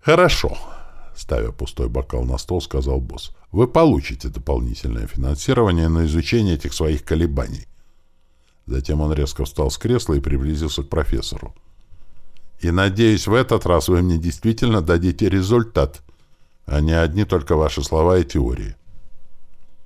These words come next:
Можете быть свободны. Завтра я пришлю к вам человека. Дадите ему список того, что вам необходимо. Машина вас отвезет". "Спасибо, до свидания"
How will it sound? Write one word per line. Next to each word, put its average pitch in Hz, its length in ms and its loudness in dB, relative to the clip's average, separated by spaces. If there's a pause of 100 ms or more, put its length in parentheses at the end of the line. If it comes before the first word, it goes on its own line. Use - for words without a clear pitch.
(240)
Можете 85 400 2
быть 76 220 0
свободны. 73 580 0 (100)
Завтра 78 400 2
я 71 100 2
пришлю 73 360 -2
к - 60 -6
вам 71 120 0
человека. 85 640 0 (420)
Дадите 127 460 4
ему 113 160 4
список - 400 0
того, 107 260 4
что 95 180 2
вам 80 180 4
необходимо. 65 720 -2 (720)
Машина 92 440 2
вас 76 200 0
отвезет". - 520 -8 (1700)
"Спасибо, 143 680 4
до 110 140 0
свидания" 87 680 2